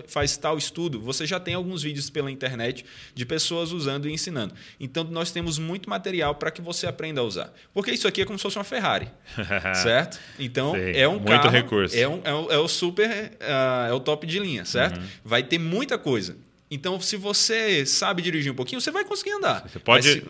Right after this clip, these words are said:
Speaker 2: pode ir ali na padaria e voltar, mas tem muita coisa que você poderia tá fazendo.
Speaker 1: Exatamente. Agora você poderia reduzir muito mais o tempo disso usando todo o potencial dela.
Speaker 2: Sim, sim.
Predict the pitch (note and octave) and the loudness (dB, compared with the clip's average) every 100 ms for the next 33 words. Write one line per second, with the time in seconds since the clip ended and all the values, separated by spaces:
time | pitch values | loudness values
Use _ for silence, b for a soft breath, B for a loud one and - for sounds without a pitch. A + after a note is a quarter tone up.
0 | - B B - B2+ C3+ D3+ C#3+ C#3+ C#3+ | -18 B B 2 4 8 8 8 6 6
1 | C3+ A#2+ A#2+ B2+ A#2+ C3 C3+ E3 G#3+ B3 | 6 6 6 0 0 -2 0 0 0 -8
2 | F3 G#2 F#2+ G2 - - _ _ - G2+ | -4 2 2 2 -10 -18 _ _ -6 -4
3 | F#2+ F#2 A2 A2+ G#2 G#2+ - A2+ A2 A2 | -2 -2 -2 0 0 0 -2 -4 0 2
4 | G#2+ A#2 - C#3 A#2+ A#2 D#3+ F3 D3 C3+ | 2 0 4 6 6 6 6 4 4 4
5 | C#3 C#3+ A#3 F#3+ D#3+ C#3+ B2+ C3+ C#3+ D3 | 4 2 0 2 2 0 0 2 0 0
6 | D3+ D#3+ D#3 D#3+ D#3+ C#3+ D3+ D#3 F3 E3 | 0 2 2 0 0 -2 -2 -4 -2 0
7 | D3+ C#3+ C#3+ C3 C3+ B2+ D#3 F3+ G3 E3+ | 0 -2 -6 -4 -2 -2 -2 -2 -2 -2
8 | F3 F#3+ F#3 F#3+ G3 G3 G3 - F#3+ F#3+ | -2 -2 -2 -4 -4 -4 -2 0 0 2
9 | D#3+ A2 E2+ D#2+ | 2 2 -2 -10